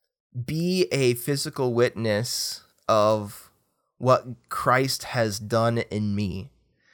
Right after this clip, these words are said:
you know, and, and be ethical about it and, you know, work to make sure that I do everything on the up and up, you know, eh, you know, do,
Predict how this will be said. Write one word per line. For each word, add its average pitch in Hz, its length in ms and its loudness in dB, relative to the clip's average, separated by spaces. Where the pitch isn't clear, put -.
you 127 80 -2
know, 113 180 2
and, 123 420 2
and 117 200 -4
be 117 220 -4
ethical 156 500 0
about 151 360 4
it 160 260 -2
and, 113 340 -2
you 123 60 -8
know, 107 300 -2
work 160 400 2
to 147 300 -2
make 139 260 -2
sure 143 320 -4
that 117 420 2
I 127 360 2
do 131 440 -4
everything 120 760 -2
on 113 180 0
the 107 140 -2
up 117 180 0
and 113 140 -2
up, 101 260 -2
you 151 80 0
know, 156 120 4
eh, - 180 -2
you 139 100 -10
know, 127 120 0
do, 170 280 2